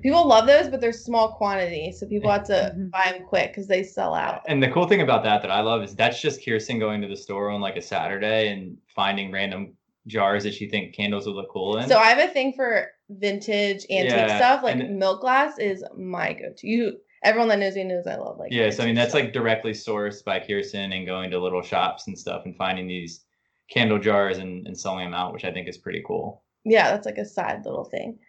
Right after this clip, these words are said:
Speaker 3: Farm to table, but, like, local store too. <laughs>
Speaker 1: Yeah.
Speaker 3: Yeah.
Speaker 1: <laughs> So those are my candles. And then I also have diffusers, which has the reed in them. And then those are really good for, like, bathrooms, or if you just wanna, like, leave it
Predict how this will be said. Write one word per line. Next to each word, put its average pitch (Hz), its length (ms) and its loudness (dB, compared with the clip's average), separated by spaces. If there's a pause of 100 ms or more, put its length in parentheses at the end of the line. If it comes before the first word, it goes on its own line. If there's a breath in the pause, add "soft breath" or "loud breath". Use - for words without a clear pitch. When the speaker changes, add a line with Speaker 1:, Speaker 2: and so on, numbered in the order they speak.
(160 soft breath)
Speaker 3:
Farm 143 260 8
to 135 100 6
table, 117 380 4
but, 101 160 -4
like, 95 380 -4 (260)
local 107 280 -2
store 101 340 -4
too. 90 500 -10
<laughs> - 420 -14
Speaker 1:
Yeah. 247 360 6 (300)
Speaker 3:
Yeah. 202 440 -2
Speaker 1:
<laughs> - 100 -20 (880 loud breath)
So 277 100 2
those 311 180 6
are 392 120 2
my 339 140 4 (100)
candles. 269 500 0
And 220 160 -2
then 220 300 0 (180 loud breath)
I 190 80 2
also 254 200 2
have 262 220 2
diffusers, 226 800 -2 (120)
which 202 300 -4
has 196 420 2 (180)
the 208 200 -2
reed 185 300 -4
in 226 140 0
them. 254 280 2
And 208 160 2
then 190 200 4
those 240 200 4
are 466 140 6
really 294 220 4
good 247 280 0 (160)
for, 214 320 6
like, 196 200 -2
bathrooms, 277 640 -2
or 214 100 4
if 214 140 0
you 254 100 -4
just 285 120 -2
wanna, 277 160 2
like, 226 260 0
leave 208 460 -2
it 320 420 4